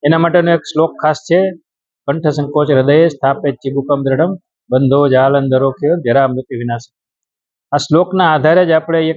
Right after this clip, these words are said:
યોગ લગાવી અને વગર ઇન્જેક્શને, વગર દવાએ દાંત કાઢીએ છીએ અને દર્દીને કાંઈ પણ ખબર પડતી નથી. આજના દંતયજ્ઞમાં, અ, લગભગ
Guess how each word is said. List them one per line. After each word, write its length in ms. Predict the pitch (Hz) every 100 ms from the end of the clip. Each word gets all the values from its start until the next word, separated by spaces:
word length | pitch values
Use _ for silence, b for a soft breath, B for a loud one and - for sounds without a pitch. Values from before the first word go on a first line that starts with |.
| 143
યોગ 320 | 143 151 147
લગાવી 360 | 147 165 165 147
અને 160 | 143
વગર 280 | 127 127 147
ઇન્જેક્શને, 520 | 147 147 139 151 151
વગર 300 | 131 127 143
દવાએ 300 | 135 139 135
દાંત 200 | 127 131
કાઢીએ 380 | 127 120 135 143
છીએ 200 | 143 143 147 _ _ _
અને 180 | - 131
દર્દીને 420 | 131 135 143 139
કાંઈ 200 | 131 131
પણ 160 | 127 117
ખબર 260 | 131 127
પડતી 320 | 120 117 113 113
નથી. 260 | 113 - _ _ _ _ _ _
આજના 320 | 139 147 156 143
દંતયજ્ઞમાં, 840 | 143 151 151 147 151 151 151 156 _ _ 151 _ _ _ 135
અ, 100 | 139
લગભગ 440 | 135 127 147 139